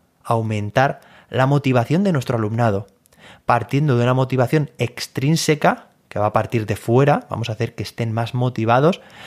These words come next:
para llegar a una motivación intrínseca que parta del propio alumnado, de forma progresiva, ¿vale? Al mismo tiempo, mientras intentamos mejorar la motivación de nuestro alumnado,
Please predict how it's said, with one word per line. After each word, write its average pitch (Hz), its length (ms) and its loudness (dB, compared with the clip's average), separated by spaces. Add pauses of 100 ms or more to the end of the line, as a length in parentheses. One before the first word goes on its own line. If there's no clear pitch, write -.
(220)
para 196 220 4
llegar 165 420 4 (380)
a 120 160 4
una 135 380 2
motivación 117 580 -2
intrínseca 131 920 0 (140)
que - 100 -16
parta 120 480 2
del 113 260 -2
propio 120 540 0
alumnado, 98 720 -4
de - 80 -10
forma 123 240 0
progresiva, 120 460 2
¿vale? 165 260 0 (500)
Al 127 140 2
mismo 185 240 2
tiempo, 160 540 0 (180)
mientras 117 540 0
intentamos 123 1000 0 (480)
mejorar 113 720 0
la 107 100 -2
motivación 104 540 -2
de 117 80 0
nuestro 101 260 0
alumnado, 156 560 2